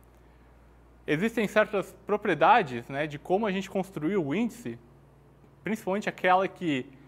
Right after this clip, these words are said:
é tudo ordenado de forma crescente, que permitem esses algoritmos serem razoavelmente elegantes, assim, eles são bem simples, na verdade, eles não são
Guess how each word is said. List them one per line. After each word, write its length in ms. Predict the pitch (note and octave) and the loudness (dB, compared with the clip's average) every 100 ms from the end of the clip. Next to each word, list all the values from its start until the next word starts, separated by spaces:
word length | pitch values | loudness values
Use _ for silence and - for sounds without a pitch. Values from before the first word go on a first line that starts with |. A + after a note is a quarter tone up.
| - - | -12 -6
é 80 | |
tudo 320 | C3 - G3+ G3+ | -4 -2 0 0
ordenado 560 | F3+ E3+ D#3+ E3+ E3+ | 2 0 4 4 4
de 80 | D3+ | -4
forma 320 | - E3 D#3 | -4 -4 -4
crescente, 800 | D3 B2 - - F#3+ A3+ - A#2+ - - _ _ _ _ _ _ _ - | -4 -6 -6 -6 -6 -6 -8 -14 -16 -20 _ _ _ _ _ _ _ -14
que 220 | - F3+ | -6 -6
permitem 380 | F3+ F3+ G#3 A3 | 0 0 0 0
esses 100 | G3+ | 0
algoritmos 400 | G#3 G3 G#3 G3+ | 2 0 -2 -6
serem 280 | - G#3 G#3 | -4 -4 -2
razoavelmente 400 | F#3+ G3 G#3+ G#3+ | -4 -4 -6 -4
elegantes, 560 | G#3 E3+ C#3+ F3 C3+ C3+ | -2 0 2 2 2 -4
assim, 220 | A#2+ C3+ | -10 -10
eles 120 | B2 | -10
são 180 | F#3 F3+ | -8 -6
bem 200 | D#3 F#3+ | -4 -6
simples, 420 | F#3 F3 C#3+ A#2+ | -4 -6 -6 -10
na 100 | B2 | -8
verdade, 240 | B2 B2 | -4 -4
eles 100 | B2+ | -4
não 100 | C3+ | -8
são 300 | B2+ D3+ C3 | -10 -8 -8